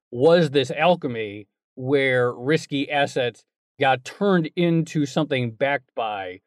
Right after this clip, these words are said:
what people thought was money, uh, assets that were pegged one-to-one against the dollar and that are sort of assumed to have the same risk profile of the dollar, which is nothing.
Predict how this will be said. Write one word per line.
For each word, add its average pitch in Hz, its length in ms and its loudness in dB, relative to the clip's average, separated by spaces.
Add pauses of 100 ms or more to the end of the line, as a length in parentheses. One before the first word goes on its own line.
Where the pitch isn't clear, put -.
(240)
what 123 220 -4
people 131 360 0
thought 123 440 2
was 104 420 -6 (100)
money, 127 540 -2 (460)
uh, 117 240 -2
assets 131 460 0
that 123 120 -2
were 127 140 -6
pegged 135 260 -2
one-to-one 127 560 0
against 113 340 -6
the 117 80 -12
dollar 151 540 4
and 117 180 -2
that 110 240 0
are 113 200 -4
sort 113 240 -2
of 107 100 -6
assumed 123 380 -2
to 113 80 0
have 113 160 -2
the 117 80 -4
same 113 240 -6
risk 135 220 -4
profile 120 440 0
of 185 140 2
the 143 80 2
dollar, 117 280 0
which 107 160 -8
is 120 120 -10
nothing. 139 540 -2